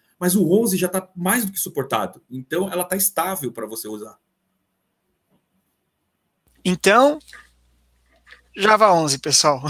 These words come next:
Speaker 2: <laughs> Foca aí. <laughs> Foca aí. Tem um outro comentário aqui do Edmilson Figueiredo, né? Que o S D K Main é fantástico. Também para versionar o Maven, Gradle, além do Java. Sim, é, é uma puta
Speaker 1: É.
Speaker 2: ferramenta
Speaker 1: Ó,
Speaker 2: bacana.
Speaker 1: mandar,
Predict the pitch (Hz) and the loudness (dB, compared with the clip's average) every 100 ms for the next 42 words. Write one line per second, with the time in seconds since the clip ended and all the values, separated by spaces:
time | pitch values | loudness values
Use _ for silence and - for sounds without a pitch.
0 | 123 - - 185 165 147 185 143 190 170 | -6 -6 -4 -4 -2 4 6 6 4 4
1 | 175 165 180 - - - - - - 170 | 0 -2 -8 -12 -18 -10 -8 -10 0 0
2 | - 180 143 - - 202 214 233 233 226 | 4 0 0 -10 -4 0 2 2 2 0
3 | 220 208 202 202 196 - 214 208 190 185 | -2 -2 0 2 2 -2 -6 -4 -4 -6
4 | 196 202 202 - 196 180 160 143 123 123 | -2 0 -2 -8 -6 -6 -4 -6 -10 -8
5 | 147 170 - - - 165 170 175 - 170 | -4 -4 -6 -14 -6 2 4 4 2 -2
6 | - 170 165 180 185 - 185 - 147 127 | 0 0 2 0 0 0 -6 -2 -2 -2
7 | - - 151 160 185 185 165 151 156 165 | -6 -8 -6 -4 -2 -2 -4 -2 -2 -2
8 | 156 156 151 147 190 208 196 196 180 160 | -2 -2 -4 -2 -2 -2 -2 -4 -4 -2
9 | 180 190 196 190 - - - - - 180 | 0 0 -2 -2 -16 -20 -20 -8 2 4
10 | 165 165 175 185 151 147 139 147 - 170 | 4 2 2 2 4 2 2 0 2 0
11 | 143 139 139 135 139 147 143 131 123 120 | -2 -4 -6 -10 -10 -4 -4 -2 -4 -2
12 | 175 165 156 139 147 160 151 143 143 185 | 0 0 2 2 2 2 4 4 4 2
13 | 170 | 0